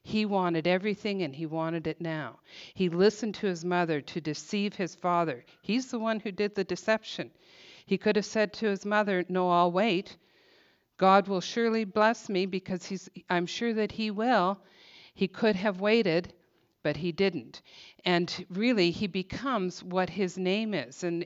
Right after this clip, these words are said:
and so often in the scriptures, names go with, um, events or with circumstances, much more than just, like, a family name. And so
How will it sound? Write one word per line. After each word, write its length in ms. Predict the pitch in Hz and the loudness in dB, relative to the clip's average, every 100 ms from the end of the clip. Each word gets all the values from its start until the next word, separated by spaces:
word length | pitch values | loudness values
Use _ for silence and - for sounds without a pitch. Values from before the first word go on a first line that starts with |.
| - | -2
and 200 | 175 175 | -2 -2
so 260 | - 220 | 0 2
often 600 | 208 214 220 233 190 170 - | 6 6 4 -2 -2 -2 -2
in 160 | 185 190 | 0 2
the 100 | 180 | 0
scriptures, 760 | - - 330 - - 170 165 - - - - | -2 -4 -4 -4 -4 -4 -6 -14 -20 -20 -8
names 480 | 196 208 240 262 254 | 0 4 4 2 -2
go 320 | - 214 196 | 0 4 4
with, 480 | 190 185 175 165 - - | 4 2 2 0 -10 -4
um, 220 | 165 160 160 | -2 -2 -4
events 680 | 175 151 185 202 220 - - - - - - | -4 2 4 2 -2 -10 -16 -20 -20 -20 -2
or 320 | 180 180 175 | 4 6 6
with 440 | 175 170 160 - | 4 4 2 -6
circumstances, 1200 | - 220 220 208 170 - 180 135 139 - 147 131 - - - - | -4 -2 0 -2 -4 -4 -4 -4 -6 -8 -10 -10 -18 -20 -20 -4
much 380 | 190 214 - 226 | 2 2 2 -2
more 280 | 196 180 | 2 2
than 320 | 170 170 160 160 | 2 0 0 -2
just, 320 | 170 - - | -4 -4 -2
like, 200 | 160 - | -2 -2
a 60 | |
family 500 | 151 185 170 170 160 | -4 0 0 0 -2
name. 320 | 147 139 120 - - - - - | -4 -6 -8 -14 -20 -20 -20 -4
And 180 | 175 175 | -2 -2
so 540 | - 185 175 165 156 | 2 4 4 2 -2